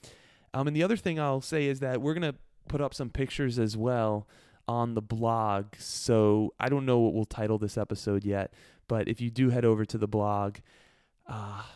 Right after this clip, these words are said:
you'll find some pictures. Uh, the blog, whatever this episode is titled in the podcast, it'll be titled on the blog. So just look for that, and, uh, I'll throw up some pictures so you can see bald Jacob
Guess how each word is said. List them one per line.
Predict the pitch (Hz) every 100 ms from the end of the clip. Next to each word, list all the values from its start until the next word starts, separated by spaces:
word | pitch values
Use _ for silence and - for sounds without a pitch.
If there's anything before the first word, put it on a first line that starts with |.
| -
you'll | 123 110
find | 95 117 107 107
some | - 120 117
pictures. | 123 113 - 107 101 101 104 - - _ _ - - -
Uh, | 107 107 101 95 - 76
the | 139
blog, | 160 107 87
whatever | 160 175 151
this | 135
episode | 135 117 - 113
is | 107
titled | - 107 107
in | 107
the | 98
podcast, | 104 98 110 95 98
it'll | 104
be | 101
titled | - 101 98 98
on | 98
the | 95
blog. | 98 95 95 -
So | 110
just | 107 -
look | 117
for | - 113
that, | 135 143 - - _ _ _
and, | - 113 107
uh, | 104 104 101
I'll | - 113
throw | 120
up | 107
some | - 107
pictures | 107 101 107 98
so | -
you | 98
can | - 98
see | - 107 98 98 - _ _ _ _
bald | - - -
Jacob | 101 101 101 92 -